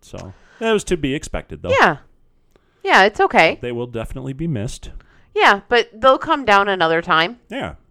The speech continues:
Speaker 2: You
Speaker 1: We've
Speaker 2: know.
Speaker 1: al-, we've got sev-, several that said are gonna be here already and more that are still contemplating, but Carmen's birthday bash is gonna be fun.
Speaker 2: Yeah, we'll
Speaker 1: Uh,
Speaker 2: have a good time.
Speaker 1: Looking forward to it. We got a lot of <laughs> shit, freaking work to do, though. <laughs> I look around
Speaker 2: Eh.
Speaker 1: this house.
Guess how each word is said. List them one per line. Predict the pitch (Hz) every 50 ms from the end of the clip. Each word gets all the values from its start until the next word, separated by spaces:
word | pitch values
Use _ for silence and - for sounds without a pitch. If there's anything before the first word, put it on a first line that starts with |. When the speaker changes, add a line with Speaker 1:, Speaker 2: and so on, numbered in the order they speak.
| _ -
Speaker 2:
You | 98 95
Speaker 1:
We've | 196 185
Speaker 2:
know. | - - 107
Speaker 1:
al-, | 101
we've | 101 98 101 92
got | 110 104 101 -
sev-, | - 120 110 101 98 -
several | 101 - 127 120 113 131 123
that | 117 107 95
said | - 131 120 113 110
are | 104 101 98
gonna | 104 104 98
be | 98 117 117
here | 135 175 165 165
already | 160 151 151 160 196 233 240
and | 151 110 104 104
more | 104 104 117 120 113
that | 110 104
are | 101
still | 92 - - 123 117
contemplating, | - - 120 123 131 - - 160 - - 151 170 208 240 262 220
but | 139 101 92 - - _ _ - _ _ _ _ _ _ _ _ _ _ -
Carmen's | - 135 135 139 147 165 156 131 131
birthday | 127 127 156 156 160 - - 170 160 160
bash | 151 151 156 160 170 185 - 208
is | 196 180
gonna | 180 214 220 214
be | 214 240 233
fun. | - - - 302 302 294 285 277 269 269 269 277 269 269 254 233 - -
Speaker 2:
Yeah, | 247 302 359 392 403 381 349 311 262 226 214 202 190
we'll | 190 208
Speaker 1:
Uh, |
Speaker 2:
have | 226 247 233 220
a |
good | 214 214 202 -
time. | - - 180 165 98
Speaker 1:
Looking | 95 87 82 82
forward | 78 87 85 82 82 78 76
to | 82 82 85
it. | 76 -
We | 95 90
got | 87 85
a | 80
lot | 76 73 71
of | -
<laughs> |
shit, | - - - - - -
freaking | - - - - - - - - -
work | 73 78 76 _
to | - -
do, | 82 101 113
though. | - - 190 208 - - 349 - _ _
<laughs> | -
I | 165 -
look | 127 117 -
around | 95 87 87 82
Speaker 2:
Eh. | 302 311 311
Speaker 1:
this | - - -
house. | 95 87 85 - - -